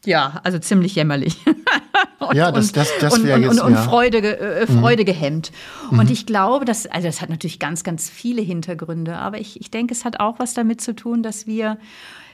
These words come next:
Speaker 1: ähm, glaube ich, häufig auch hier in unserer westeuropäischen Welt- und Leistungsgesellschaft, äh, häufig recht vereinzelt sind. Das ist ja auch, auch eine Analyse, dass, dass wir Menschen hier in, in unserem Kulturkreis, äh,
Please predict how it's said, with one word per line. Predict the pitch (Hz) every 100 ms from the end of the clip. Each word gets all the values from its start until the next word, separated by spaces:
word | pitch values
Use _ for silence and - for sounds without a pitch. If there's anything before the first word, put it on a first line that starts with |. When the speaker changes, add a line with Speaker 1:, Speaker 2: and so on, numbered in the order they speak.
| _ -
Speaker 1:
ähm, | 214 214 208 208 208 214 -
glaube | 220 220
ich, | 214
häufig | 220 233 233 -
auch | 202
hier | 202 220
in | 208 196
unserer | 202 185
westeuropäischen | 208 214 - 202 196 196 214 214 214 196 196 -
Welt- | 190 196 202 233 220
und |
Leistungsgesellschaft, | 190 190 208 240 226 208 196 202 202 214 202 - -
äh, | - - 190
häufig | 220 214 196
recht | 208 202 -
vereinzelt | - 214 185 233 233 165
sind. | 160
Das | 160
ist | 202 -
ja | 185
auch, | 185 -
auch | - -
eine | 190 -
Analyse, | 185 175 180 220 202
dass, | 170 175 - - - - - -
dass | 196
wir | 196
Menschen | 185 196 202 - -
hier | 196 214 208
in, | 190 190
in | 190
unserem | 196 202 208
Kulturkreis, | 202 202 - 208 - 196 190 - -
äh, | 190 185